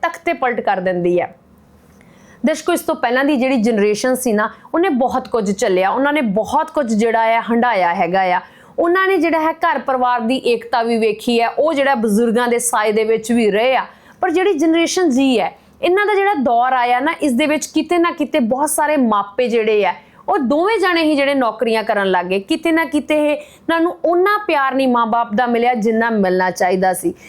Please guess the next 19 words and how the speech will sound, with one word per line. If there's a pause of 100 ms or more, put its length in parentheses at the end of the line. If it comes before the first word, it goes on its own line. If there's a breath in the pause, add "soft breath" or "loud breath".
(140 loud breath)
ਜਾਂ
ਆਪਾਂ
ਇਹ
ਕਹਿ
ਸਕਦੇ
ਹਾਂ
ਕਿ
ਉਹ
ਜਨਰੇਸ਼ਨ
ਹੈ
ਜਿਹਨੇ
ਕਿਤੇ
ਨਾ
ਕਿਤੇ
ਦਾਦਾ
ਦਾਦੀ
ਦਾ
ਬਹੁਤਾ
ਪਿਆਰ